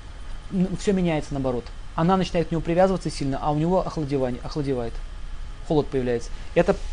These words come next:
вот так вот идёт. Прям пропорционально. Можете заметить, так оно и есть.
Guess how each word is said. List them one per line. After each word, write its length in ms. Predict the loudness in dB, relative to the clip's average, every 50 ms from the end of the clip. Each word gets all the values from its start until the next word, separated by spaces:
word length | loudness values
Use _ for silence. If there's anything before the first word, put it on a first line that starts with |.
| -6 -6 -4 -2 0
вот 100 | 0 0
так 140 | 0 -2
вот 100 | -4 -6 -8 -10 -8 -8 -8 -6 -6
идёт. 160 | -6 -6 -6 -8 -10 -10 -8 -8 -6 -4 0
Прям 140 | 2 2 2
пропорционально. 600 | 0 -2 -6 -4 -2 0 2 2 2 0 0 -2 -4 -8 -8 -8 -8 -8 -8 -8 -10 -10 -10 -10 -10 -10 -8 -10 -10 -10 -10 -8 -8 -6 -6 -6 -8 -8 -8 -8 -8 -10 -10 -10 -10 -8 -8 -8 -10 -10 -12 -10 -8 -2 2
Можете 300 | 4 4 4 4 4 2
заметить, 340 | 2 2 4 2 2 0 -2
так 180 | -4 -4 -4
оно 120 | -4 -2 -2
и 100 | -2 -2
есть. 220 | -2 -2 -4 -6